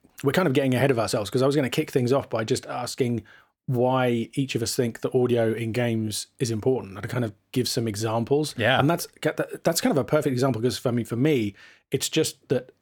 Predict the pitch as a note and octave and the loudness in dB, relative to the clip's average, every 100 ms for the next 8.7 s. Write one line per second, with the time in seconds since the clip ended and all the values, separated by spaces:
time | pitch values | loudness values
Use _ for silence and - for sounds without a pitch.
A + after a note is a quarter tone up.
0 | - - D3 C3+ B2+ A#2 G#2 - _ _ | -12 -2 2 4 2 2 -2 -10 _ _
1 | _ - - - - D3+ D#3 A#2+ G2+ F#2 | _ -12 -6 -4 0 2 4 2 0 -4
2 | - _ _ _ - - A#2 - - - | -12 _ _ _ -6 -2 -2 -2 -6 -8
3 | _ - B2 A#2 B2+ C3 A#2 B2 - B2 | _ -4 0 2 2 2 2 0 0 2
4 | A#2+ A2+ B2 B2+ A#2 G#2+ - - _ _ | 2 2 2 2 2 -2 -6 -12 _ _
5 | - A#2 A#2+ A#2+ _ - B2+ A#2 A#2+ C3 | -6 0 0 0 _ -2 0 0 -2 -2
6 | B2+ - - - C#3 - C#3+ B2 D3 D#3 | -2 -4 -16 -4 -4 0 0 2 4 4
7 | B2+ A#2 B2+ B2+ A#2 A2+ A#2+ C3 C3 A2+ | 4 4 4 4 2 2 2 2 2 -2
8 | A2 A#2 B2 A2+ A#2+ A#2 | -4 -2 -2 0 0 0